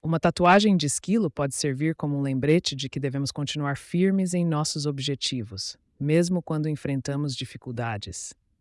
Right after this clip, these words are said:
e seguir buscando nossos propósitos e metas. O significado por trás de uma tatuagem de esquilo. Pessoas apaixonadas por tatuagens de animais frequentemente optam pela tatuagem de esquilo.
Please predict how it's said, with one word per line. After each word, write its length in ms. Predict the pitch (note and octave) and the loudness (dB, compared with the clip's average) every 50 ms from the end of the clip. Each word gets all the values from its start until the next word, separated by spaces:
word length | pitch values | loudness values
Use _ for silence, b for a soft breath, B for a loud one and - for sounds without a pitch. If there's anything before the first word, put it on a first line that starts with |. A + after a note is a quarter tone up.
| _ _ - | _ _ -8
e 60 | - | -6
seguir 360 | - - C#3+ C3 D#3 F#3+ G#3 | -4 -4 -2 0 0 0 0
buscando 520 | F3 G3+ F#3+ - - - E3+ D#3+ E3+ E3+ | 0 0 -2 -4 -4 -2 0 0 0 0
nossos 300 | D#3 D3 C#3 - - A#2+ | 0 -2 -2 -4 -4 -6
propósitos 760 | - - - A#2 - - B2+ C3 D3 D#3 D3+ D3 - D#3+ D3 D3+ | -8 -8 -8 -8 -6 -4 0 0 0 0 -2 -4 -8 -8 -6 -4
e 60 | D3+ | -4
metas. 580 | C#3 A2+ F#2 F2 - - - - - - - - _ _ - | -4 -4 -6 -8 -10 -14 -16 -16 -14 -16 -16 -18 _ _ -8
O 60 | - | -4
significado 760 | - - E3 D3+ D#3+ D#3+ D3 - D3 - - - - D#3 D3+ | -4 -2 0 0 2 0 0 0 -4 -2 2 2 2 2 0
por 220 | - - C#3 B2+ - | -2 -6 -6 -8 -6
trás 400 | - - D3 D3 D#3+ F#3 F#3+ F3 | -2 0 2 4 6 6 6 4
de 80 | - | 2
uma 140 | D#3+ D3+ C#3 | 0 -2 -2
tatuagem 580 | - C3+ B2 - - B2 A#2+ B2+ C3 C3 B2+ B2 | -2 -4 -4 -4 -4 -2 -2 0 0 0 -2 -2
de 100 | A2+ B2 | -2 -4
esquilo. 580 | A2+ - - - - A2 A2 F#2+ F2+ F2+ - _ _ _ _ _ _ | -6 -6 -8 -8 -8 -8 -6 -6 -8 -10 -14 _ _ _ _ _ _
Pessoas 360 | - F#3 C#3+ - B3+ C4+ C4 B3+ | -4 -2 2 4 6 6 6 6
apaixonadas 720 | A#3 - D#3+ D#3 - - D3+ D3 C#3+ D3+ E3+ D#3+ D3 - | 4 4 4 4 4 2 2 2 2 2 2 2 -2 -2
por 180 | - D3 C3 | -2 -4 -4
tatuagens 600 | - C#3 B2+ - C#3+ C3 C3+ C#3+ C#3 C#3+ C#3 B2+ | -2 -4 -4 -2 0 2 2 2 2 2 0 0
de 100 | - C3 | 0 -2
animais 600 | B2 B2 A#2+ A#2+ A2+ A#2 A#2+ A#2+ A#2+ - - - - | -2 -2 -2 -2 -2 -2 -4 -4 -6 -8 -10 -14 -14
frequentemente 840 | - - F#3 F#3 - - G#3 A#3+ A#3+ - B3 A3 G3+ G#3+ G#3 - G#3+ | -6 -4 -2 -2 0 2 2 2 4 4 4 4 6 4 4 2 2
optam 420 | - D3+ E3+ E3+ - - E3+ D3+ | 2 2 2 0 0 -2 -4 -4
pela 260 | - D#3+ D3+ C#3+ C3+ | -2 -2 -2 -2 -2
tatuagem 640 | - - C3+ - - D3+ C#3 C3 C3+ C3 C#3 C3+ B2+ | -4 -6 -6 -6 -6 -4 -2 -2 -2 -2 -2 -2 -4
de 120 | B2 - B2+ | -4 -4 -6
esquilo. 640 | - - - - - - A#2 A2 F#2+ E2+ E2 - | -6 -6 -8 -8 -8 -8 -8 -8 -8 -8 -10 -14